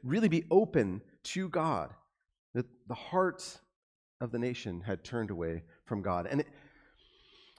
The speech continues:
what's, um, what's interesting is that the, through all the things that had happened, th-, up and down, all the ways that people have left him, God has not left.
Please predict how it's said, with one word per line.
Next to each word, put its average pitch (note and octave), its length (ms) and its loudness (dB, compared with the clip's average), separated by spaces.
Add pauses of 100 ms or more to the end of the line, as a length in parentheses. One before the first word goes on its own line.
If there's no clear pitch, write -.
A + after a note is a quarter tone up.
(120)
what's, E3+ 180 2
um, E3+ 260 4
what's E3 260 6
interesting F#3+ 520 4
is A#2 180 0
that A#2 320 2 (340)
the, A#2 180 2 (320)
through A3 300 0
all E3 220 2
the F3 100 4
things D#3 380 -4
that A#2+ 140 0
had A2 160 0
happened, C#3+ 500 -4 (1300)
th-, - 140 -16 (200)
up E3 280 -2 (120)
and C3+ 140 0
down, C#3 280 2
all C#3 200 6
the D#3+ 120 6 (120)
ways C#3 320 4
that B2 80 -4
people B2+ 220 0
have G#2 100 2
left A#2 220 2
him, A2 100 2
God D3+ 240 2
has C#3+ 300 2
not D3+ 340 0
left. - 420 -8